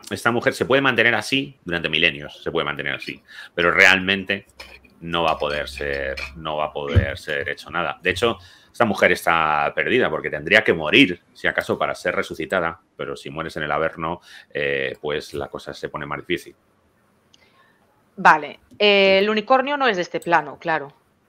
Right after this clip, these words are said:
Speaker 2: Los unicornios
Speaker 1: Eh,
Speaker 2: no son propios del Averno.
Speaker 1: exactamente. Eh, ves que está manchado, ves que está tocado por este plano, pero evidentemente el unicornio no es de este plano.
Speaker 2: Vale, pues como estoy nerviosa y no quiero matar al unicornio porque creo que de alguna manera podemos ayudarlo,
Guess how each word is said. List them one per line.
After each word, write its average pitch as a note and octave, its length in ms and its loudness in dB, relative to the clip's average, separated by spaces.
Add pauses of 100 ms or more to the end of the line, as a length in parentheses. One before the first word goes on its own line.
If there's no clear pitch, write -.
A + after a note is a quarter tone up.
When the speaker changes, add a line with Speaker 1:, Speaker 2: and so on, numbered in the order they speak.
(140)
Speaker 2:
Los E3 160 -10
unicornios E3 380 2
Speaker 1:
Eh, - 40 8
Speaker 2:
no - 80 4
son G#2 300 -4 (180)
propios E3 300 -6
del D3 100 0
Averno. D3+ 340 -2
Speaker 1:
exactamente. - 220 -18 (220)
Eh, C#2+ 300 0
ves E2 140 -2
que - 60 -8
está G2 160 0
manchado, G2 560 2
ves E2+ 160 -2
que - 80 -8
está E2 480 -2 (380)
tocado F#2 400 2
por E2 140 0
este E2+ 200 -4
plano, G#2 400 0
pero D2+ 160 -2
evidentemente D2+ 480 -6
el E2 60 -4
unicornio D2+ 560 -4
no F#2 180 -2
es D2+ 100 -4
de D#2+ 80 -6
este D#2 180 -6
plano. - 300 -6 (720)
Speaker 2:
Vale, E3+ 300 4 (220)
pues F#3+ 540 8
como F#3+ 220 0
estoy G#3 160 -2
nerviosa A#3+ 500 4
y G#3 60 2
no G3+ 140 0
quiero G#3 240 2
matar G3+ 240 4
al G3 80 2
unicornio G3 520 -2
porque F3 240 -4
creo G3 220 0
que G3 300 0
de E3+ 120 -2
alguna F#3+ 200 2
manera F#3 260 2
podemos F3+ 300 -4
ayudarlo, G3+ 480 4